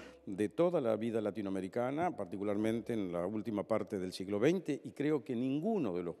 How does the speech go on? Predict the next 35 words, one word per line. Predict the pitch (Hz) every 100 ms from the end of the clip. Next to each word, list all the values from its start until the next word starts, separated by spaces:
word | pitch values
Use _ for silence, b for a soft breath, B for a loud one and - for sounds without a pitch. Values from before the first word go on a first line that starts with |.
| - -
gobiernos | 90 98 127 160 135 101 90
ni | 87
de | 90
los | 85 -
pueblos | 117 117 107
de | 92
la | 95
región | 90 120 135 131 B B B -
quieren | 160 156 147 147 139
reeditar | - 101 107 110 - 123 123 - B B
un | 127
mecanismo | 123 107 107 120 120 113
que | 95
tuvo | 113 101
trágicas | 107 104 - 98 98
consecuencias | 95 - 90 104 107 - 104 - B
para | 107 104
toda | - 117 104
nuestra | 98 - 92
nación. | 85 98 76
Y | 78
por | 113
eso, | 120 113 - B B
eso | - 143 - 180 160 - -
lo | 92 92
tenemos | 104 107 98 85 -
no | 123
solo | - 139 120 98 - - -
condenado, | 113 98 101 110 165 196 202
sino | - 110 101
que | 104
apartado | 107 135 - 139 147 135
de |
nuestra | 113 110 135
historia. | - 196 85 69